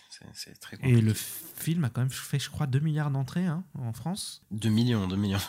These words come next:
Speaker 2: Millions,
Speaker 1: <laughs>
Speaker 2: pardon, pardon.
Speaker 1: T'es qu'un
Speaker 2: Deux millions
Speaker 1: nounours.
Speaker 2: d'entrées en France. Euh, oui, je, dés-, excusez-moi. <laughs> Mais, euh, ouais, c'est quand,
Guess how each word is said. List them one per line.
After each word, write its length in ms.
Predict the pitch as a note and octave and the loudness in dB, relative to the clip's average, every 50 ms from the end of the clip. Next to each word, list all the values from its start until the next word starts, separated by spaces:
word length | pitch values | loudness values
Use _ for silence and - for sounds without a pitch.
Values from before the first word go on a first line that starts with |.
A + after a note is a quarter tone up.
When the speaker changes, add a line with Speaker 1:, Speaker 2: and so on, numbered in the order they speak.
| - - - F#3+ G#3 G#3 E3 - | -6 -8 -4 -2 -2 0 4 8
Speaker 2:
Millions, 360 | C#3 C3+ C#3 D3 D3+ C3 A#2 | 10 12 12 12 12 12 12
Speaker 1:
<laughs> 0 | |
Speaker 2:
pardon, 300 | C#3 - A#2+ A#2+ A#2 A2+ G#2+ G#2 G#2 F3+ C#3 A2+ A2+ G#2+ C3 A2+ A2+ A#2 A2+ | 10 8 10 10 10 8 8 8 8 8 8 6 6 4 4 6 6 4 6
pardon. 460 | G#2 A#2 A2+ A2 G#2 F#2+ - D3+ A2+ - - - - | 4 2 2 2 0 0 0 0 0 0 -4 -12 -16
Speaker 1:
T'es 80 | - - | -8 -2
qu'un 100 | - A#2+ | 0 2
Speaker 2:
Deux 80 | G#2 G#2+ | 4 6
millions 240 | A2+ A#2+ A2+ A2+ A2 | 6 6 6 6 6
Speaker 1:
nounours. 20 | |
Speaker 2:
d'entrées 320 | G#2+ A2 G#2 - - A2+ A2 | 4 0 -2 -4 -4 -4 -4
en 60 | G#2 | -4
France. 400 | G#2+ - A#2 A#2 A#2+ B2 - - - | -6 -6 -4 -4 -4 -4 -6 -10 -8
Euh, 240 | C3+ B2+ - - A2+ | -6 -6 -4 -4 -4
oui, 200 | G#2 F#2+ F2 - - | -4 -6 -8 -10 -12
je, 40 | A#2+ G#2+ | -12 -10
dés-, 220 | G2 G2+ F#2+ - | -8 -8 -8 -8
excusez-moi. 500 | A#2 C3 - - - F#2 F#2 F2 G#2+ B2+ - _ - - | -8 -10 -8 -8 -8 -6 -4 -4 -4 -4 -6 _ -14 -10
<laughs> 460 | - B2+ C3+ D#3 D3 D3 F#3 F3 C3 | -4 2 4 6 8 8 8 6 6
Mais, 180 | D3+ D#3+ D#3 | 6 6 6
euh, 320 | D3 C#3 C3 B2+ B2 A#2+ A2+ A#2 - - | 6 6 6 6 4 4 2 -2 0 4
ouais, 360 | A#2+ B2+ A#2+ A2 F#2+ F2+ - - | 8 8 8 8 6 2 -4 -12
c'est 300 | - - - A2+ G#2+ G#2 | -10 -4 0 0 0 0
quand, 180 | - - B2 | 0 -2 -4